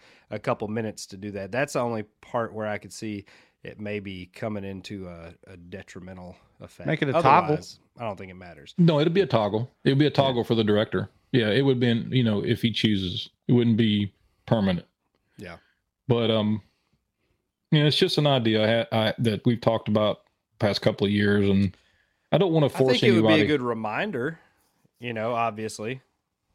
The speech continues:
Speaker 3: Well, we're
Speaker 1: Like a
Speaker 3: doing that
Speaker 1: safety net
Speaker 3: now.
Speaker 1: type deal.
Speaker 3: Well, we're doing that now. So if you, if you, there's a button, if you click it now and you don't check in five minutes before the event starts, we send out a push.
Speaker 1: Mm-hmm.
Speaker 3: And it says, "Check in," because the director wants you to.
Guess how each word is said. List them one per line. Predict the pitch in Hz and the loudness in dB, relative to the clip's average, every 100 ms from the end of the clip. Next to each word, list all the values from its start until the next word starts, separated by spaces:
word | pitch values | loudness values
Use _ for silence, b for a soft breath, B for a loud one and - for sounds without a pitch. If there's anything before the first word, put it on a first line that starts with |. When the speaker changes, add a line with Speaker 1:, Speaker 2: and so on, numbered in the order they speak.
| - | 2
Speaker 3:
Well, | 147 135 | 4 6
we're | 135 | 4
Speaker 1:
Like | |
a | 151 | 4
Speaker 3:
doing | 156 139 | 4 4
that | 135 | 4
Speaker 1:
safety | |
net | 123 101 | 2 2
Speaker 3:
now. | 104 | -2
Speaker 1:
type | 120 95 87 | -6 -12 -12
deal. | 95 107 _ | -14 -14 _
Speaker 3:
Well, | 123 120 | 2 4
we're | 139 | 4
doing | 147 147 | 4 4
that | 131 107 | 2 2
now. | 117 110 | 2 2
So | 110 117 | 2 0
if | - | 0
you, | 120 - | 0 0
if | 123 - | -2 2
you, | 120 | 2
there's | 123 120 | 2 0
a | |
button, | 117 120 139 123 | 2 2 0 -2
if | 110 | -2
you | 107 | -4
click | - 147 - | 0 0 2
it | 117 113 | -2 2
now | 120 123 107 98 | 4 4 2 0
and | - 117 | 2 4
you | 117 | 4
don't | 107 131 - | 4 2 2
check | - 131 120 | 0 0 2
in | 123 117 110 104 | 2 2 2 0
five | - 113 117 | 0 0 2
minutes | 123 - | 0 -2
before | 104 - 117 107 | -6 0 2 2
the | 101 | 0
event | 101 107 - | 2 0 0
starts, | - 117 110 90 - | -2 0 0 0 0
we | 117 | 2
send | 110 117 113 | 2 2 2
out | 104 | 2
a | |
push. | - 104 87 - _ _ _ _ _ - | 0 -2 -2 -8 _ _ _ _ _ -20
Speaker 1:
Mm-hmm. | 101 92 87 _ - | -18 -18 -20 _ -2
Speaker 3:
And | 104 | 0
it | - | 2
says, | - 117 104 98 - - | 2 2 0 -4 -10 -2
"Check | 98 - | 0 2
in," | 131 85 _ _ _ _ _ _ _ _ - | 0 -2 _ _ _ _ _ _ _ _ -6
because | 107 110 104 - | 2 2 2 0
the | 104 | 0
director | 104 104 101 104 | 2 2 2 2
wants | 117 - | 2 0
you | 92 | -2
to. | 78 | -4